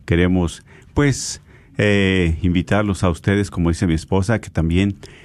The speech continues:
el, la red de Radio Guadalupe a través del Facebook Live, y ustedes pueden ahí también abrir su página y hacer comentarios,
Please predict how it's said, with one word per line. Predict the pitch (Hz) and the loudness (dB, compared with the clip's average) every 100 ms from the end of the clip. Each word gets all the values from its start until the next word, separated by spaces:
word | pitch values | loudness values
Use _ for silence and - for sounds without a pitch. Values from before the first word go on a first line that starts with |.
| - - | -12 -2
el, | 95 87 82 | 2 2 2
la | 85 | 2
red | 82 98 | 2 2
de | 95 | 2
Radio | 92 95 | 2 0
Guadalupe | 90 82 85 101 104 | 2 0 0 0 -2
a | |
través | - 85 87 | 0 0 0
del | 82 | -2
Facebook | - 95 101 85 92 92 - | 0 0 0 0 -2 -2 -2
Live, | 95 107 143 - - - - | 0 0 0 -6 -14 -20 -8
y | 233 | -4
ustedes | 202 160 143 135 | -2 0 0 0
pueden | 120 113 | 0 2
ahí | 104 90 90 | 2 2 0
también | - 78 82 92 98 - - - | -2 0 0 0 -2 -12 -20 -6
abrir | 76 82 | -2 0
su | - 80 | -2 -2
página | 107 110 - 107 110 107 | 0 0 0 0 0 2
y | 92 82 | 2 2
hacer | 85 90 80 | 2 0 0
comentarios, | 87 85 71 107 110 110 110 | 0 0 0 0 0 0 -2